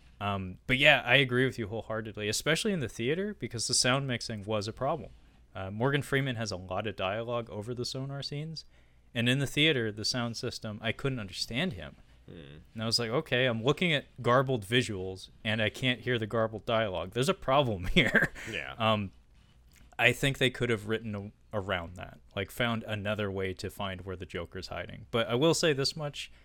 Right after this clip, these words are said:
Speaker 1: um, that whole sequence, aside from those shots and the gimmick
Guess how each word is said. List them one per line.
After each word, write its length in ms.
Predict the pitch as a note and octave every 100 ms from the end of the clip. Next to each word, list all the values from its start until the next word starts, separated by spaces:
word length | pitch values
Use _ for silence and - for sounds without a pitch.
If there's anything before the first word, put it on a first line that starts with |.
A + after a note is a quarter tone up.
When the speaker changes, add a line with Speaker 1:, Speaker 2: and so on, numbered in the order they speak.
| - - - -
Speaker 1:
um, 160 | G#2 G2+
that 160 | B2+
whole 160 | - D3
sequence, 440 | - C#3 C3 A#2+ -
aside 440 | G#2 - A2 A2+
from 240 | - G2+
those 220 | G2 G2 -
shots 600 | - A2 F#3+ - - - - - - -
and 180 | G#2+
the 60 | G2
gimmick 540 | F#2 A2 C#3 E3+ -